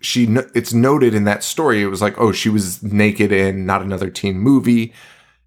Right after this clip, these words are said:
and that's why she didn't wanna do it." But she is, like, she has multiple breast scenes in this movie. So I don't know what that story is fucking about or what, but, like,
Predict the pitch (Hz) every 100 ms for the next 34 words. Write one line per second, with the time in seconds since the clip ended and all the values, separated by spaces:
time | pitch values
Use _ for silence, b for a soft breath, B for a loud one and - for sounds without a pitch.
0 | _ 110 104 101 - 107 95 101 98 95
1 | 90 85 80 90 - - _ _ _ _
2 | _ - 143 - 262 277 170 156 127 -
3 | - 254 165 123 120 170 190 135 127 113
4 | 127 131 - 101 92 87 - 110 104 -
5 | 110 104 104 - 143 190 262 202 156 185
6 | 139 139 131 - - 127 139 151 123 -
7 | 127 - 123 107 110 113 117 127 _ 117
8 | 110 107 110 117 - _ 123 127 123 131
9 | 117 110 110